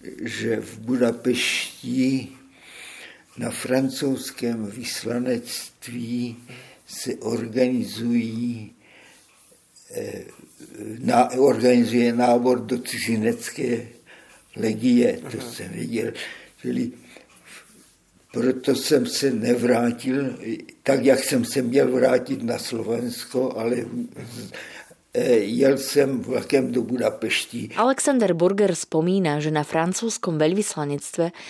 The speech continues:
Speaker 2: už v tom čase stáli zástupy československých mužov. Budúcich vojakov klapálkových, púštnych potkanov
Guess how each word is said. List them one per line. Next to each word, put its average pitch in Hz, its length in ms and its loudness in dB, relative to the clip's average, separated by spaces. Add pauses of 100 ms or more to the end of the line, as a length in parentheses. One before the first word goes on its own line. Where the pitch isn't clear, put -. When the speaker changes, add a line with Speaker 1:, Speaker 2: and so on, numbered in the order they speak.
(140)
Speaker 2:
už 196 180 0
v - 80 -12
tom 247 240 2
čase 170 320 0
stáli 151 440 0
zástupy 156 580 -2
československých 156 960 -2
mužov. 135 560 -6 (560)
Budúcich 180 560 2
vojakov 220 560 4
klapálkových, 160 960 -2
púštnych 196 560 0
potkanov 196 640 -2